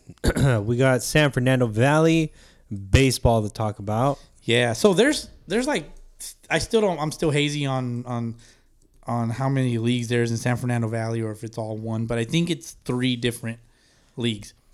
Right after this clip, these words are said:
Speaker 1: Okay.
Speaker 2: So it's, uh, the, the, the C A Elite,
Speaker 1: Uh-huh.
Speaker 2: uh, League, San Fernando Valley Baseball League,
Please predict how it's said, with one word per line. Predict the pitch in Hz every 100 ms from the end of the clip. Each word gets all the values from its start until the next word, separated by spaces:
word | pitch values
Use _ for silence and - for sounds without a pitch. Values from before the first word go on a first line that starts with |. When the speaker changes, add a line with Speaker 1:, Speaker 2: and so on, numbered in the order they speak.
| -
Speaker 1:
Okay. | 98 107 110 117
Speaker 2:
So | - 127 123
it's, | 123 120
uh, | 131 127 123 120 127 143 -
the, | 123
the, | 120 117 117 117 113 -
the | 120
C | - 160 170
A | 147 147 151
Elite, | 131 131 135 139 _ _ _ _ _ _ _ _ _ _ _ _ -
Speaker 1:
Uh-huh. | 92 101 113 -
Speaker 2:
uh, | 127 120
League, | 120 131 131 131 - _ _ _ _
San | 139 135
Fernando | 131 131 131 123
Valley | 120 131 131 127
Baseball | 113 123 151 - - 113
League, | 107 107 113